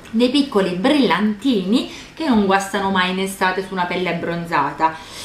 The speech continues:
Allora, io al momento sono praticamente una mozzarella, al mare ci sono stata una volta e sono stata una volta alle terme, quindi abbronzatura io sono qua, la bronzatura è sulla luna, quindi non, non se ne par-, non se ne sente, non se ne parla, non se ne vede.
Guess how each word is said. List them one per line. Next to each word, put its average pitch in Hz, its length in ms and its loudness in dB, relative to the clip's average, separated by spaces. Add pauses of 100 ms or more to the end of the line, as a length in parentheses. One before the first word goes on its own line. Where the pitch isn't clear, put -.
(140)
Allora, 202 260 4
io 302 180 4
al 330 120 6
momento 285 340 0
sono 208 540 0
praticamente 240 640 2
una 202 180 2
mozzarella, 165 800 0
al 196 180 4
mare 262 240 4
ci - 80 -8
sono 202 180 -4
stata 196 160 -4
una 180 140 -2
volta 302 300 2
e - 20 -6
sono 220 160 -2
stata 202 200 -4
una 190 100 2
volta 196 200 0
alle 180 140 0
terme, 160 320 -2
quindi 214 260 4
abbronzatura 196 1040 2 (600)
io 240 140 4
sono 247 220 4
qua, 202 140 4
la 185 120 2
bronzatura 190 760 0
è 175 220 -4
sulla 196 280 2
luna, 175 340 2 (360)
quindi 170 320 -6
non, 214 600 6
non 220 240 4
se 220 180 0
ne 202 160 6
par-, 196 320 4
non 202 160 0
se 202 100 -4
ne 202 80 0
sente, 220 300 2
non 185 140 -2
se 185 100 -6
ne 180 80 -4
parla, 208 300 2
non 180 160 -6
se - 140 -12
ne 165 120 -6
vede. 156 460 -2